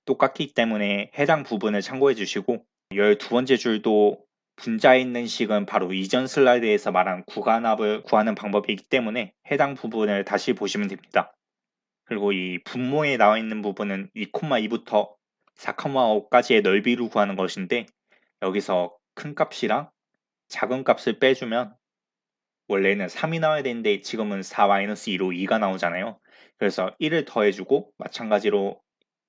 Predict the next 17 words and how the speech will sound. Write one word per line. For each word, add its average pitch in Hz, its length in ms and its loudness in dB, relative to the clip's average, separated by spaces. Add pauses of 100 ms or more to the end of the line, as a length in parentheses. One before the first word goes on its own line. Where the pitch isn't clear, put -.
(180)
열 104 240 4
부분에도 127 680 -6 (340)
오 95 140 -12
콤마 123 340 0
이를 101 480 0 (160)
빼면 139 320 0
원래 98 200 4
길이가 117 380 2
사인데 101 380 2
삼이 147 280 -2
나오기 131 300 0
때문에 98 360 -4 (640)
플러스 160 360 -4
일을 135 240 2
해줘서 131 480 -2 (320)
나눠주면 101 480 -2
됩니다. 90 420 -12